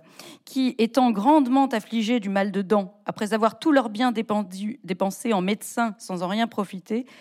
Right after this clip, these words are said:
n'ont trouvé remède plus expédient que de mettre les dites chroniques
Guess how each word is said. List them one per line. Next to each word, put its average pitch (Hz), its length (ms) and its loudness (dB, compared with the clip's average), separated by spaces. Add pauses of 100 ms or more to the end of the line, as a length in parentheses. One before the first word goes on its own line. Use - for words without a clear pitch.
(240)
n'ont 233 120 4
trouvé 262 320 4
remède 240 380 4
plus 190 220 -6
expédient 190 640 -2 (580)
que 269 80 0
de 262 140 4
mettre 240 400 4
les 175 160 -4
dites 233 260 -4
chroniques 180 640 -2